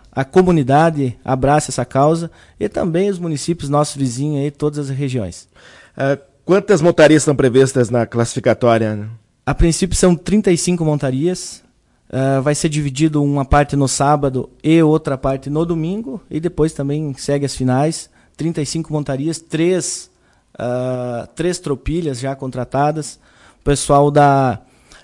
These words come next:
Speaker 1: gineteada bem organizado, tá na frente o Matheus Schmidt, o Arcêncio,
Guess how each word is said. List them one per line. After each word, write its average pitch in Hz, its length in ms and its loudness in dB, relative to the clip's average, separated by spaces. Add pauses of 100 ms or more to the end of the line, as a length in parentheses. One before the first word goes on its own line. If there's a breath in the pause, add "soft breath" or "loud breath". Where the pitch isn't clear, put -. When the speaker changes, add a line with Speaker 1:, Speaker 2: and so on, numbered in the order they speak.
Speaker 1:
gineteada 143 580 2
bem 160 340 2
organizado, 139 720 0
tá 139 180 -2
na 131 200 -4
frente 147 400 -2
o 135 60 0
Matheus 151 580 4
Schmidt, 147 800 -2 (500 soft breath)
o 127 180 -2
Arcêncio, 147 920 -2